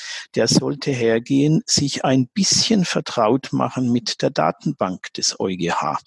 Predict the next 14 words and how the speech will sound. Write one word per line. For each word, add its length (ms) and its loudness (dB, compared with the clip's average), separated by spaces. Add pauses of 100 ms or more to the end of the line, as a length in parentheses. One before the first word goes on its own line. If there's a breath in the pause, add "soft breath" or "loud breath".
(380 loud breath)
Das 240 2
ist 240 0
nicht 380 2
besonders 720 0
schwierig. 800 0 (360 loud breath)
Wichtig 600 0
ist, 540 0 (260 loud breath)
dass 320 0
man 140 4
im 180 -2
Kopf 560 -2
behält, 580 0
die 100 2
Datenschutzgrundverordnung, 1600 0